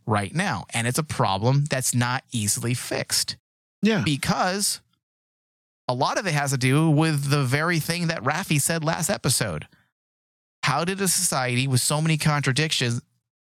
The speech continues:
Speaker 1: contradictions
Speaker 2: <laughs> Contradictions.
Speaker 1: not collapse so much sooner,
Speaker 2: Sooner.
Speaker 1: or so soon? What did she say?
Speaker 2: Why didn't it collapse so much sooner?
Speaker 1: It's, yeah.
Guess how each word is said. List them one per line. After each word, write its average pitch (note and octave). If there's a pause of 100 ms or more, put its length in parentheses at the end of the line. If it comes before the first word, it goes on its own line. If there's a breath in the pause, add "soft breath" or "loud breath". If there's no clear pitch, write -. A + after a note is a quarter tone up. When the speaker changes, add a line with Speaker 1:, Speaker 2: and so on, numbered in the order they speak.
Speaker 1:
contradictions D3+
Speaker 2:
<laughs> -
Contradictions. D3
Speaker 1:
not C#3+
collapse C3
so C3
much A#2+
sooner, B2
Speaker 2:
Sooner. A#2+
Speaker 1:
or C3+
so D#3+
soon? C#3 (100)
What C#3
did C#3
she D#3+
say? D3+ (280)
Speaker 2:
Why D3+
didn't E3
it D#3
collapse C#3
so C3
much C3
sooner? G#2 (300)
Speaker 1:
It's, - (120)
yeah. A2+